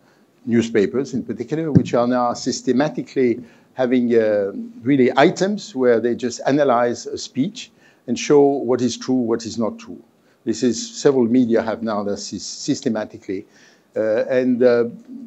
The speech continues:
quite often it's, uh, I mean, the, what is said, which is, uh, fake, is obvious. In some cases, it's much more subtle, so you have to, to be careful. That's the first point. The second point is that, you know,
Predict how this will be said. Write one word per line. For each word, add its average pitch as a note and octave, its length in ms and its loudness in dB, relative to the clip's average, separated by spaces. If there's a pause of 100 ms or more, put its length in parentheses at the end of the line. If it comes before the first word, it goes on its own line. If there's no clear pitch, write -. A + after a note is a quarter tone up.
(280)
quite C#3+ 220 0
often D#3 400 2
it's, - 280 -2
uh, A2+ 440 2
I A#2+ 40 -4
mean, A2+ 200 -2
the, G2 240 -8 (320)
what G#2+ 120 -4
is A#2 220 -2
said, A2 320 2
which G#2+ 240 -8
is, F#2 260 -10
uh, F#2 260 -6
fake, - 560 -2 (280)
is A#2+ 300 -6
obvious. C3 640 -4
In - 40 -18
some F#3+ 240 -4
cases, D#3+ 440 -4
it's C3+ 220 -8
much D#3+ 200 -8
more C3+ 100 -6
subtle, G#2 440 -10
so - 180 -8
you B2 120 0
have B2+ 140 -6
to, A2+ 280 -2
to A2+ 120 -6
be G2 120 -4
careful. F#2 260 -10
That's - 180 -8
the - 60 -10
first - 380 -2
point. G2 200 -12 (460)
The C3+ 60 -4
second F#3 380 2
point C#3+ 260 2
is A#2+ 140 -2
that, A#2 260 2
you B2 80 0
know, B2+ 360 0